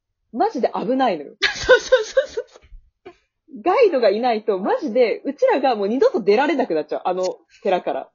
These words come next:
Speaker 2: そうそう。<laughs> ちょっとね、持たれたりとかすると、
Speaker 1: うん。
Speaker 2: 「ダメです！危ない！」みたいな。<laughs>
Speaker 1: それ怖いのは、そのお寺が老朽化して、なんか崩れちゃうからとかじゃないんだよね。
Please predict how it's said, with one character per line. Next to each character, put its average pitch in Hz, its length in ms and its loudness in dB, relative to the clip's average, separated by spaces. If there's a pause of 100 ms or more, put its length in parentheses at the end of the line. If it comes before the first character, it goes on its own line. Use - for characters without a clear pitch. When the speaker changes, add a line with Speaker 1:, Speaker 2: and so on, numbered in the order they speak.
Speaker 2:
そ 403 120 -10
う 403 100 -14
そ - 160 -12
う。 427 40 -10
<laughs> - 1700 -12
ち - 140 -4
ょ 539 60 4
っ 523 200 -8
と 226 120 -2
ね、 185 180 -4
持 202 180 -4
た 262 140 -4
れ 247 100 -2
た 208 120 -2
り 185 100 -10
と 180 80 -10
か 190 120 -6
す 190 100 -8
る 185 100 -8
と、 175 80 -8
Speaker 1:
う 156 40 -8
ん。 - 60 -12
Speaker 2:
「ダ 370 100 2
メ 480 120 0
で 302 120 2
す！ - 220 -12
危 311 220 0
な 359 140 0
い！」 233 100 -6
み 185 80 -20
た 190 140 -4
い - 40 -6
な。 285 80 -6
<laughs> - 80 -10 (2500)
Speaker 1:
そ 339 80 -4
れ 370 120 -2
怖 415 340 2
い 381 60 -2
の 214 120 0
は、 214 200 0
そ 240 100 -4
の 214 100 -4
お 247 80 2
寺 427 220 -2
が 453 160 0
老 254 220 2
朽 381 180 -2
化 427 140 -2
し - 140 -12
て、 302 260 -8 (340)
な 285 120 -6
ん 262 40 -6
か 247 100 0
崩 285 380 0
れ 466 60 4
ち - 80 -2
ゃ 262 60 2
う 247 40 -2
か 262 140 -2
ら 262 100 -2
と 370 100 0
か 403 120 2
じ - 80 -6
ゃ 196 40 -4
な 185 120 0
い 185 100 -6
ん 147 80 -12
だ - 60 -12
よ - 80 -12
ね。 160 140 -10